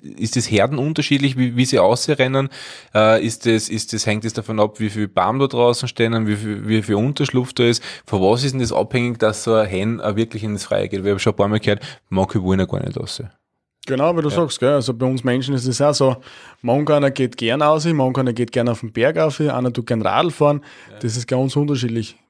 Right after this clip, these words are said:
Speaker 2: Wenn wir jetzt zum Beispiel eine Herde haben, die Herde ist bei uns eben vierzehn Monate, zwischen zwölf Monate und maximal fünfzehn Monate.
Speaker 1: Mhm.
Speaker 2: Da kann sein, dass eine Herde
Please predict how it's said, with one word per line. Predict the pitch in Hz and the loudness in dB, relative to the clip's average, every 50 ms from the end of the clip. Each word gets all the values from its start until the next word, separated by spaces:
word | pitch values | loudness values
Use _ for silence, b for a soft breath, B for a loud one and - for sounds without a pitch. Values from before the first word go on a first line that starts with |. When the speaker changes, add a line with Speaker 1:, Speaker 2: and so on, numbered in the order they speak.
| _ - | _ -4
Speaker 2:
Wenn | 131 127 127 | -2 0 2
wir | 131 139 | 4 4
jetzt | 139 135 - | 4 2 2
zum | - 143 | -2 -2
Beispiel | 135 - - - 135 | -2 -2 0 2 2
eine | 127 117 | 2 4
Herde | 113 117 127 151 139 | 4 4 4 4 4
haben, | 135 139 147 165 165 165 B B B B B B B - | 4 4 2 0 -4 -10 B B B B B B B -2
die | 117 | 2
Herde | 113 127 139 147 | 4 4 4 4
ist | 151 135 - | 2 2 2
bei | 151 | 2
uns | 143 147 151 143 - - | 2 2 2 0 0 0
eben | 139 135 135 127 | 0 0 0 -2
vierzehn | 123 - - 143 135 - 143 135 | -4 0 0 0 2 2 0 0
Monate, | 127 120 120 131 156 170 175 170 | 2 2 2 2 2 2 0 0
zwischen | - 139 123 - 135 120 | -6 -10 -10 -10 -12 -14
zwölf | - - - 127 127 127 120 - - _ | -14 -6 -2 0 0 0 -2 -4 -12 _
Monate | - 127 127 131 131 131 127 117 123 | -8 -4 -2 0 0 0 0 -2 -4
und | 120 117 110 - - _ _ | -6 -6 -8 -12 -18 _ _
maximal | - 127 117 120 - - - 123 120 120 117 113 | -4 -2 -2 -2 -2 -4 -8 -6 -6 -6 -6 -8
fünfzehn | - - 131 131 120 - - - 120 113 | -6 -8 -8 -8 -8 -10 -6 -6 -4 -2
Monate. | 113 117 131 156 165 165 175 175 175 110 | -2 -2 0 0 0 2 2 0 0 -2
Speaker 1:
Mhm. | 98 98 107 110 B B B B B | -6 -14 -14 -16 B B B B B
Speaker 2:
Da | - 123 | -6 -2
kann | - - 139 135 | 0 2 2 2
sein, | - 143 135 139 | 2 2 2 2
dass | 143 127 127 | 2 0 0
eine | 120 135 131 123 | 0 0 2 2
Herde | 117 123 123 131 143 151 151 | 4 4 4 4 4 4 0